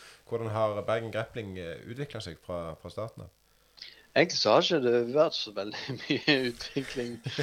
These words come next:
Speaker 2: <laughs> mentalt. Det har bare blitt større og bedre organisert. My-, det har blitt mye bedre organisert.
Speaker 1: Mm.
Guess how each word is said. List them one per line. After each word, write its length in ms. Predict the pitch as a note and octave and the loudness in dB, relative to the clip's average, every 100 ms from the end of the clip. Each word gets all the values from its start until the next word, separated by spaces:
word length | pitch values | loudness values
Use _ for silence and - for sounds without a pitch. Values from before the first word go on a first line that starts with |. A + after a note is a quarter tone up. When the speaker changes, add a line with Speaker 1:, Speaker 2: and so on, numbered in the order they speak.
| A#2+ - | -6 -6
Speaker 2:
<laughs> 560 | C3+ - - - - C3+ | -8 -8 -10 -12 -4 0
mentalt. 440 | C3 A#2+ B2 A#2 | 2 6 6 6
Det 100 | C3+ | 4
har 60 | C3 | 6
bare 180 | D3 D3 C#3+ | 4 4 0
blitt 160 | - | -4
større 320 | - A#2+ A2+ A2 | 0 0 2 0
og 80 | |
bedre 240 | A#2 A#2+ A2+ | 2 2 2
organisert. 420 | G#2+ A2+ - G#2+ - | -4 -8 -10 -10 -10
My-, 160 | - A2 | -16 -16
det 80 | B2 | -10
har 60 | C3 | -8
blitt 160 | C#3 B2+ | -6 -2
mye 140 | A#2+ A#2+ | 0 4
bedre 300 | G2+ G2 F#2+ | 2 0 -6
organisert. 420 | - - - - _ _ _ _ | -10 -12 -12 -20 _ _ _ _
Speaker 1:
Mm. 140 | - | -12